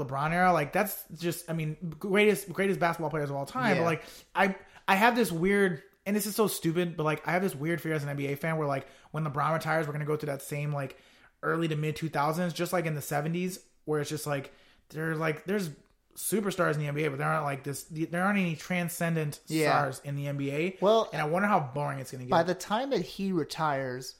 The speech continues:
Speaker 2: uh, Bronny Junior will probably be in his second or third year.
Speaker 1: <laughs>
Speaker 2: So he'll be able to
Speaker 1: Bronny
Speaker 2: start
Speaker 1: Junior
Speaker 2: taking over on that little mantle. Um, who knows? There's a bunch of people who might just, uh, come out of nowhere. There's definitely a good chance for all that.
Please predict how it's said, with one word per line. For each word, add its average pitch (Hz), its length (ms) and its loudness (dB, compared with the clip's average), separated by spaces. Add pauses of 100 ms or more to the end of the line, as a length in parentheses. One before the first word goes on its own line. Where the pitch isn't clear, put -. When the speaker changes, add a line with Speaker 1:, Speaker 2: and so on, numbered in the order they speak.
(500)
Speaker 2:
uh, 135 380 2
Bronny 175 420 -2
Junior 135 580 -6
will 131 100 -6
probably 135 260 -2
be 135 120 -6
in 127 60 -6
his 123 180 -4
second 135 240 -6
or 120 60 -8
third 123 300 -6
year. 120 380 -2
Speaker 1:
<laughs> 381 40 -2 (440)
Speaker 2:
So 135 460 2
he'll 170 260 2
be 170 120 4
able 139 160 -2
to - 60 -10
Speaker 1:
Bronny - 40 -8
Speaker 2:
start 131 240 -4
Speaker 1:
Junior 147 160 -6
Speaker 2:
taking 131 160 -8
over 127 300 -4
on 120 100 -6
that 117 160 -8
little 117 160 -8
mantle. 113 600 -10 (480)
Um, 123 600 -4 (680)
who 185 140 0
knows? 226 220 0
There's 170 160 -2
a 214 60 0
bunch 240 180 -2
of 247 80 -6
people 254 200 -4
who 247 80 -4
might 233 200 -2
just, - 160 -8
uh, 160 140 -6 (100)
come 175 180 -4
out 185 100 0
of 180 100 -2
nowhere. 120 480 -8 (100)
There's 160 260 -4
definitely 156 500 -4
a 147 40 -6
good 127 220 -6
chance 123 300 -10
for 117 180 -8
all 123 160 -8
that. 131 300 -8